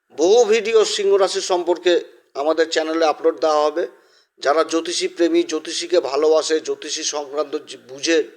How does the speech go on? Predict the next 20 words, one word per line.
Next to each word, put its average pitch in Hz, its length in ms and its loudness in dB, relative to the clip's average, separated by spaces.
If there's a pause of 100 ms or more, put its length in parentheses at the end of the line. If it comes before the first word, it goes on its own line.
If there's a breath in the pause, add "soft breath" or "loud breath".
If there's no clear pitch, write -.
(420 soft breath)
ইন্টারেস্টেড, 147 680 0 (120)
তাদের 135 240 -4
জন্য 151 200 -6
খুবই 170 300 -4
উপযোগী 185 500 4
হবে 190 260 2 (180)
আশা 147 240 -4
করছি। 180 380 -2 (400)
যদি 151 260 0
আজকের 185 360 2
অনুষ্ঠানটি 190 440 2
সত্যিই 185 380 0
ভালো 196 220 4
লাগে, 190 220 4
তাহলে 165 260 2
লাইক, 160 260 0
শেয়ার, 175 260 0
কমেন্ট 170 340 2
অবশ্যই 156 400 2
করবেন। 190 480 4